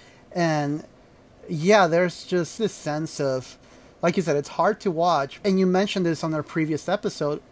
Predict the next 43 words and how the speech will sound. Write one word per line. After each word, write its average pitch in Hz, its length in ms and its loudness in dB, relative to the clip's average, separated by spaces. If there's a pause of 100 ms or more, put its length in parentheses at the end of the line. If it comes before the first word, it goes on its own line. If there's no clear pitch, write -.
(120)
even 202 240 2
though 202 100 8
it's 165 140 4
hard 165 280 -2
to 160 80 -6
watch, 175 320 2
and 160 140 0
even 175 180 0
though 175 120 2
you 165 180 2
feel 190 400 6
for, 151 400 0 (340)
for 151 220 0
the 147 100 4
sheep, - 680 0
eh, 101 260 -10
as 160 180 -4
a 165 60 -10
maternal 160 600 -4
instinct, 160 520 -4
you 151 60 -4
know, 147 80 -4
I've 143 120 -4
seen 156 200 -6
so - 120 -10
many 147 380 -4 (520)
documentaries 165 1000 0
of, 147 300 -2
like, 135 400 -4 (100)
how 156 300 2
these 143 560 -2
animals 151 920 -2 (600)
behave 160 580 0
and 139 120 -4
the 139 80 -2
behavior 165 460 -4
and 143 140 -6
psychology 143 480 -2
of 139 80 -2
an 139 80 -6
animal, 175 300 -2
and 143 120 -2
they 143 80 0